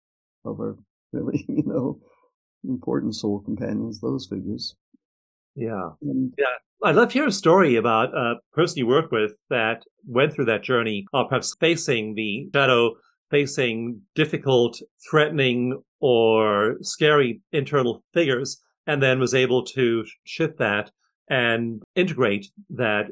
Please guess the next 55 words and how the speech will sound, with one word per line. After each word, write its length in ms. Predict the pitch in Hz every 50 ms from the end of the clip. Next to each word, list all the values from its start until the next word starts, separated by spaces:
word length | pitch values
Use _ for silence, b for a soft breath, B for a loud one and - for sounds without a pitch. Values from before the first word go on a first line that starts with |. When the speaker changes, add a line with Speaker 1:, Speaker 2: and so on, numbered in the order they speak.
| - -
Speaker 2:
Do 100 | - - -
you 140 | 156 175 175
have 100 | 202 190
a 40 | 160
good 120 | 185 185
example 580 | 175 127 120 139 143 147 143 - 160 160 165 147
of 120 | 135 117
a 180 | 117 110 110 110 - _ _
client 300 | - 147 143 151 147 131
you 80 | 123
work 240 | 131 135 135 139 139
with, 280 | 147 135 135 131 127 - _
a 80 | 127 123
case 440 | - - 135 131 131 131 - - -
you 400 | 123 139 123 123 120 120 123 -
are 220 | - 117 117 117 117
aware 300 | 113 110 117 117 120 120
of 260 | 117 117 123 110 101
that, 240 | 101 98 98 104 - -
that 240 | 117 110 104 101 98 - _ _ _
where 200 | - 113 123 123
that 120 | 120 135
was 140 | 127 117 101
a, 120 | 113 117 120
a 120 | - 127
transformative 720 | - - 131 117 113 - - - 139 131 123 123 113 104
experience? 680 | 110 110 - - 131 127 131 139 151 170 170 - - - _ _ _ _ _ _
Speaker 1:
Oh, 120 | - 117
s-, 200 | 117 - - - - -
yes, 560 | 127 117 107 101 _ _ - 107 104 - -
I 80 | 117 120
do. 220 | 107 104 107 107 107 _ _ _ -
I'll 320 | - - - 180 190 190 185
offer 120 | 180 180 165
a 80 | 151
case 340 | - - 165 160 156 - -
and 100 | 143 139
then 180 | 139 135 135 127
an 120 | 120 120
example 420 | 120 107 107 131 123 117 - 123
that's 220 | 104 117 110 - -
universal 500 | 123 120 120 107 107 104 98 - - 101
that 120 | 95 98 98
we 180 | 104 101 98
all 380 | 101 95 104 101 104 101 98 98 - _ _
can 140 | - 101 -
relate 280 | - - - - 104 -
to, 180 | - 107 104 - _ _
'cause 160 | - 120 98
we 80 | 107 107
mentioned 340 | 104 101 98 - - 104
Joe 140 | 98 85 80
Campbell, 400 | 95 - - - 101 98 104 -
so 220 | - - - - 110
I'll 280 | 104 104 95 95 98